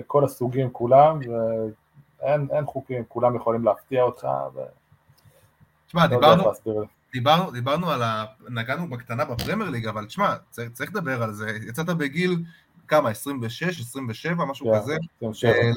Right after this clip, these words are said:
Speaker 2: ל-, לבלקפול, לבלקפול, ותשמע, היום כבר, היום, אתה יודע, שחקן שיצא מ-, מליגת העל ישירות לפרמייר ליג, זה נשמע כמו משהו דמיוני, זה נשמע בעצם כמו משהו שכבר לא יכול לקרות,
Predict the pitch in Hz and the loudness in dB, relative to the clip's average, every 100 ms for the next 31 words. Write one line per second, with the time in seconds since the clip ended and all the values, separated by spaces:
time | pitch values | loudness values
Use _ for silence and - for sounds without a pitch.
0 | 113 117 113 107 120 123 131 123 - 143 | 2 2 0 -2 -4 0 -2 -2 -4 -4
1 | 156 - _ _ - 107 123 120 - 143 | -6 -12 _ _ -12 -6 -4 -4 -4 -4
2 | 135 113 120 113 110 107 - 170 143 - | -4 -2 0 2 0 -4 -2 2 4 2
3 | _ _ _ 110 127 175 196 170 185 - | _ _ _ 0 6 6 8 8 8 6
4 | 131 175 190 175 _ _ _ 127 151 120 | 2 2 0 -8 _ _ _ 0 2 2
5 | 120 - 165 180 165 131 120 170 156 139 | -4 6 6 6 0 -4 2 4 4 2
6 | 127 120 - _ - 127 160 175 165 131 | -4 -6 -10 _ -6 -2 0 0 2 4
7 | 151 165 165 165 - - 123 127 127 165 | 8 8 6 0 -4 -10 -8 -4 -4 -2
8 | 135 135 190 190 151 135 123 120 160 170 | -4 -2 0 0 -2 -2 -6 -4 -4 -2
9 | 170 170 165 135 127 156 165 113 160 165 | -2 -2 -6 -4 -2 0 -2 -4 -6 -6
10 | 160 170 165 143 160 117 120 131 151 147 | -6 -6 -6 -6 -6 -6 -2 -2 0 -2
11 | 120 131 107 - | -2 -8 -10 -10